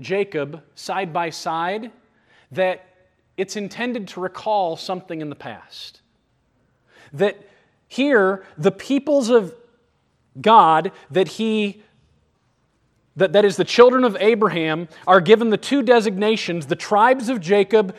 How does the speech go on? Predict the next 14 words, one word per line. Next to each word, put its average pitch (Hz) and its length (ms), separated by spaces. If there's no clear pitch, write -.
the 190 100
preserved 220 1000
of 175 260
Israel. 160 540
So, 214 520
and 196 120
the 196 60
second 262 460
line 208 540
qualifies 190 920
or 185 80
gives 175 300
clarity 247 580
to 170 560